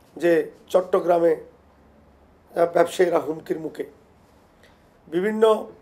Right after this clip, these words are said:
অস্ত্র ঠেকিয়ে তারা ব্যবসায়ীদের কাছ থেকে টাকা আদায় করছে। তারা, আহ, বন্যায় ক্ষতিগ্রস্তদের সাহায্যার্থে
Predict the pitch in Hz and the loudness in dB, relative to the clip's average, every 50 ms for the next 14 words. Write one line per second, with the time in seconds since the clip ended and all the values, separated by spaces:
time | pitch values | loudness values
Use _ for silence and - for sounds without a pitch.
0 | _ _ _ _ _ _ 190 190 180 - - - 185 185 185 185 185 180 202 208 | _ _ _ _ _ _ -2 -2 -2 -2 -4 -4 -4 -2 0 0 0 0 0 2
1 | 190 185 185 190 - - _ _ _ - _ _ _ _ _ _ _ _ _ _ | 2 2 2 0 -8 -18 _ _ _ -20 _ _ _ _ _ _ _ _ _ _
2 | _ - 180 180 185 175 170 - - - - _ _ _ _ _ _ _ _ _ | _ 2 4 6 6 6 4 2 -4 -12 -20 _ _ _ _ _ _ _ _ _
3 | _ _ _ _ _ _ _ _ _ _ _ _ _ _ 190 185 180 139 - 196 | _ _ _ _ _ _ _ _ _ _ _ _ _ _ -10 -10 -10 -2 0 0
4 | 190 180 175 170 190 180 180 - 175 170 175 - 180 170 - 185 180 170 175 175 | 2 2 -2 -4 -4 -6 -4 -4 -6 -6 -2 0 -2 0 0 0 0 0 0 -4
5 | 170 - 170 - - - 165 - - - _ _ _ _ _ _ _ _ _ _ | -4 -6 -8 -10 -6 -8 -8 -8 -10 -16 _ _ _ _ _ _ _ _ _ _
6 | _ _ _ _ _ _ _ _ _ - _ _ _ - 202 214 214 214 214 214 | _ _ _ _ _ _ _ _ _ -20 _ _ _ 4 6 8 8 6 6 2
7 | - - - - 208 202 202 190 - 185 196 196 196 196 196 190 196 185 190 - | -6 -8 -4 -4 -2 -4 -4 -6 -2 -2 -2 0 2 0 0 0 0 -2 -4 -4
8 | 214 - 185 196 190 190 - 190 185 190 190 - - 185 190 185 185 196 196 196 | -6 -8 -6 -6 -6 -6 -6 -4 -4 -4 -4 0 0 0 0 2 2 0 0 0
9 | - 196 185 165 | 0 -4 -6 -6